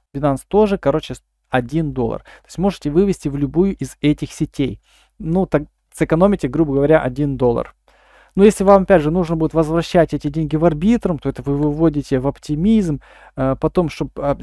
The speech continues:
нужно будет сделать бридж. Можно, в принципе, если вам нужно сделать дополнительную активность на Stargate, можно зайти на Stargate. Это тоже будет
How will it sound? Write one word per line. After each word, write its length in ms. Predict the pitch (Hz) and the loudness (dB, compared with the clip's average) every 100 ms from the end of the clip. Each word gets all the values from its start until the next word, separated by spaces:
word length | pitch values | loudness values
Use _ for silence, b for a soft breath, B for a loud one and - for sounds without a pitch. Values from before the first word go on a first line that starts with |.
| - | -8
нужно 340 | 156 165 151 | -2 0 0
будет 180 | 147 151 | 0 0
сделать 360 | 131 156 147 131 | 2 4 4 4
бридж. 400 | 165 220 - - - | 2 0 -2 -10 -4
Можно, 220 | 160 147 | -2 -2
в 20 | |
принципе, 280 | 151 - 151 | -6 -4 -4
если 140 | - | -2
вам 140 | 143 143 | -4 -2
нужно 180 | 139 | -6
сделать 220 | 131 147 139 | 0 0 2
дополнительную 420 | 135 151 - 147 | 0 -4 -2 -6
активность 380 | - 147 135 147 | -2 -4 -4 -6
на 60 | |
Stargate, 480 | 139 156 147 185 170 | -4 -4 0 2 2
можно 220 | 135 131 | 0 -6
зайти 220 | 131 143 143 | -6 -6 -6
на 80 | |
Stargate. 600 | 143 - 160 175 247 - 151 | -6 -4 -4 0 -2 -2 -10
Это 220 | - 147 | -8 -6
тоже 240 | 160 143 | -4 -4
будет 240 | 135 139 | -2 -4